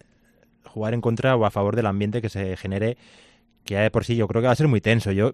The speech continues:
eso de que van a apoyar al Zaragoza del minuto uno al noventa lo quiero ver, porque vienen de la eliminación, eh, el, eh, martes, vienen de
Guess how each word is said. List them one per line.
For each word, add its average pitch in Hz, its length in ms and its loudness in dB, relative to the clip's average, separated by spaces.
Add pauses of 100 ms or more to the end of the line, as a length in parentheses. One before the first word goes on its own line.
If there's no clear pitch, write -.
(140)
eso 110 200 -4
de 123 80 2
que 117 80 0
van 120 120 4
a 117 40 4
apoyar 117 240 2
al 110 60 4
Zaragoza 113 560 0
del 113 160 -4
minuto 117 500 -2
uno 110 180 0
al 110 80 -2
noventa 113 260 0
lo 120 80 4
quiero 110 240 0
ver, 92 180 -6 (560)
porque 95 220 -6
vienen 104 260 0
de 104 200 2
la 104 80 2
eliminación, 104 680 -2
eh, 95 400 -6
el, 98 200 -8
eh, 92 180 -6
martes, 131 500 0
vienen 113 260 0
de 104 540 0